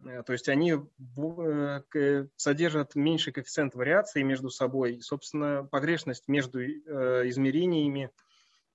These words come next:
э, уменьшается. Э, там в своей монографии, вот у Долицела, там, м, flow cytometry with plant cell, э, вообще приводится, что идеально это пятьдесят и сто тысяч ядер исследовать. Но, э,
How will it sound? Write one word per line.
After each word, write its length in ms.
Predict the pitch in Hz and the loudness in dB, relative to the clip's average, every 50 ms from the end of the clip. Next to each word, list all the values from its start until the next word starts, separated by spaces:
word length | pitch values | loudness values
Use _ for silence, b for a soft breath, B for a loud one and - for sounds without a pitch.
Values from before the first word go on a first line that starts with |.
| _ | _
э, 320 | - 139 131 131 131 127 127 | -2 0 2 4 4 4 4
уменьшается. 1080 | 127 139 151 156 156 - - 147 135 120 110 107 - - - - - 113 107 104 - _ - | 4 4 2 2 0 0 2 4 4 4 4 2 -2 -8 -14 -14 -14 -14 -14 -16 -18 _ -18
Э, 300 | 135 127 127 127 127 123 117 117 - _ _ _ _ _ _ _ _ | -10 -8 -6 -6 -6 -6 -10 -14 -20 _ _ _ _ _ _ _ _
там 480 | - 131 131 139 143 143 139 139 135 135 | 2 4 4 4 4 2 0 -2 -4 -2
в 440 | 143 147 147 147 143 143 143 139 139 | -2 0 0 2 2 2 0 0 -2
своей 300 | 135 - - 151 147 156 | -4 -2 0 0 2 2
монографии, 560 | 151 151 151 147 147 170 175 170 165 - 143 | 2 2 2 4 4 4 4 4 2 -2 -2
вот 180 | 131 131 - 135 | -4 -2 -4 -4
у 40 | 127 | -4
Долицела, 480 | 139 143 139 139 127 - - 127 127 | -4 -2 -2 -2 -4 -2 -2 -2 -2
там, 260 | - - 123 120 120 - _ _ | 0 -2 -4 -4 -6 -10 _ _
м, 220 | 170 151 143 139 139 131 - - | -14 -12 -10 -10 -10 -10 -4 -2
flow 100 | 143 135 | -2 -2
cytometry 480 | - - - 147 143 131 - - 131 | -2 -2 0 0 0 0 -2 -4 -6
with 120 | 127 131 - - | -6 -6 -4 -2
plant 140 | 147 139 135 | -2 -2 -2
cell, 260 | - - 151 151 147 b b b b b b b b b _ | 0 0 0 0 0 b b b b b b b b b _
э, 320 | 143 139 135 135 135 135 131 | -2 0 2 4 4 4 2
вообще 280 | 131 131 - - 185 | 2 0 2 0 0
приводится, 380 | 175 185 185 185 175 170 - - | 4 4 4 4 4 2 0 -6
что 200 | - - 151 147 | -8 0 0 2
идеально 340 | 151 147 165 170 165 156 151 | 2 4 4 4 4 4 2
это 160 | 147 147 147 | -2 -4 -8
пятьдесят 480 | - - 147 143 135 - - 165 160 160 | -10 -10 -10 -10 -6 -2 0 0 0 -2
и 40 | 147 | -6
сто 220 | - - 165 143 | -2 0 0 0
тысяч 440 | - - 120 - - 110 - - - | 2 -2 -8 -10 -10 -12 -14 -10 -4
ядер 340 | 120 123 120 113 110 110 117 | 0 0 0 0 0 -2 -4
исследовать. 500 | 113 - - 127 120 113 117 117 110 - | -6 -4 -2 -2 -2 -2 -2 -6 -8 -6
Но, 420 | 117 131 151 160 160 147 131 127 | -4 -2 2 4 4 4 4 0
э, 480 | 143 - 147 135 131 131 131 127 123 117 | -2 -4 -4 0 2 2 2 2 0 -2